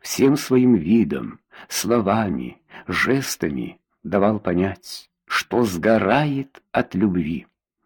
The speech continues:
Особенно нравилось мне то, что Роберт женат, и наши отношения никак не могут закончиться супружескими узами.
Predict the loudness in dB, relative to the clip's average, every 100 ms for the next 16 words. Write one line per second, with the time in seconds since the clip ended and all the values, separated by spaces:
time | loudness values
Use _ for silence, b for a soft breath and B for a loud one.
0 | _ -6 -6 0 2 4 6 4 4 2
1 | 0 -2 -4 0 0 -2 -6 -8 -10 _
2 | B B B -6 -4 0 0 2 0 0
3 | -2 -4 _ -8 -2 0 0 -2 -6 _
4 | _ _ _ B B B 0 2 2 2
5 | 0 2 2 2 2 4 6 8 6 4
6 | 0 -2 0 0 4 6 6 2 0 0
7 | 0 2 0 -2 -6 -6 -4 -4 -2 -2
8 | -2 -6 0 2 2 2 2 2 -2 -4
9 | -6 -12